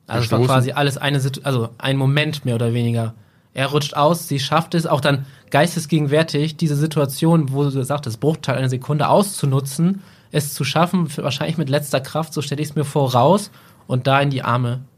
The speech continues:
Speaker 1: der Polizei.
Speaker 2: Genau so war es.
Speaker 1: Okay.
Speaker 2: Und das war dann schon etwas später, also wir sprechen nicht mehr von achtzehn Uhr, sondern von neunzehn, zwanzig Uhr. Und um einundzwanzig Uhr, es wurde dann nämlich das Sondereinsatzkommando angefordert. Und um einundzwanzig Uhr war es dann tatsächlich soweit, ähm,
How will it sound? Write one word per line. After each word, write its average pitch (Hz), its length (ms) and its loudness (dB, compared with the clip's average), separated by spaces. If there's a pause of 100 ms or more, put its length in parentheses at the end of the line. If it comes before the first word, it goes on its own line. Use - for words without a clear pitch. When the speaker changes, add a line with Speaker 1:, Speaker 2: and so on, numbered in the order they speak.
Speaker 1:
der 120 60 -4
Polizei. 117 640 -6 (400)
Speaker 2:
Genau 113 220 2
so 101 120 0
war 92 140 -2
es. - 160 -14 (300)
Speaker 1:
Okay. 110 260 -10
Speaker 2:
Und 113 120 -4
das 120 140 0
war 127 120 2
dann 135 220 4
schon 139 280 0
etwas 143 260 -2
später, 170 320 -2
also 139 420 0
wir 127 80 -2
sprechen 135 280 -2
nicht 135 100 2
mehr 131 120 2
von 135 120 -2
achtzehn 156 320 -2
Uhr, 151 140 0
sondern 131 160 2
von 123 260 0 (460)
neunzehn, 135 320 2
zwanzig 151 360 0
Uhr. 156 280 2 (680)
Und 131 300 0
um 131 260 0
einundzwanzig 147 720 2
Uhr, 156 240 2
es 123 100 0
wurde 127 220 0
dann 123 140 2
nämlich 123 180 2
das 117 160 -2
Sondereinsatzkommando 120 1120 0
angefordert. 113 720 -4 (480)
Und 107 100 0
um 113 100 2
einundzwanzig 127 760 2
Uhr 131 200 2
war 117 120 2
es 117 100 0
dann 113 160 0
tatsächlich 117 500 0
soweit, 117 480 0
ähm, 117 220 -8